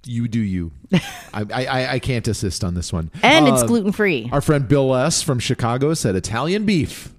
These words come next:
Speaker 2: Mm-hmm.
Speaker 1: He's not wrong.
Speaker 2: Yes. Uh, Wonder and Sundry said Union Square Donuts.
Speaker 1: Okay.
Speaker 2: Can appreciate
Speaker 1: Um,
Speaker 2: a good donut.
Speaker 1: our friend Carolina, she moved from Uruguay to Spain,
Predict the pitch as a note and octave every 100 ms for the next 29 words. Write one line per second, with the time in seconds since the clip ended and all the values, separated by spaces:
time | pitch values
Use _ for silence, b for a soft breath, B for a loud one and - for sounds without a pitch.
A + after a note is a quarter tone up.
0 | _ _ D3 D3 D3+ F#3 G3 B3 G#2+ C#3
1 | D3 B2 G#2+ G2 - D#3+ D3+ - - -
2 | - B B B B - F#3+ F#3 F3+ F3
3 | E3+ F#3 F#3+ G#3 F3+ F3 - F#3+ A3 E4+
4 | F#4+ G3 E3+ E3 D#3+ E3 F3+ G#3+ B3+ B3+
5 | - G#3+ G#3+ G3+ D#3 F#3 C3 - - -
6 | C#3 - F#3 G3+ C4+ _ - B3 - F#3
7 | E3+ C3 - B2+ - A#1+ - - _ _
8 | G2+ A2+ G2+ - A2 A2 G#2+ A2 G#2+ A2
9 | A2 A2 _ _ _ - G3 B3+ C#4 -
10 | F#3 D#3+ - _ _ _ _ _ - D#3
11 | F#3+ G#3+ A3+ A#3+ B3+ D4 C#4 _ _ -
12 | C3+ - - A#3+ G3+ C3 B2 F#3